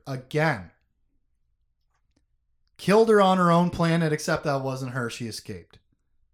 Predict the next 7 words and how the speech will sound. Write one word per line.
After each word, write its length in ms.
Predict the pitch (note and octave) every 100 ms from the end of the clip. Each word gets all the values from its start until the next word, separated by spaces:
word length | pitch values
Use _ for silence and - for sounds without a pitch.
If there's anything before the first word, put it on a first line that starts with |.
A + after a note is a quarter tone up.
| _ _ _ _ _ _ _ _ _ _ _ _
Killed 340 | - G#3 A3+ A3+
her 380 | A3 A3+ - _ -
already 520 | F3+ F#3 F#3 F#3+ F#3
in 80 | F3
this 200 | E3+ D#3+
room, 280 | E3 E3+ D#3
except 480 | - E3 D#3 -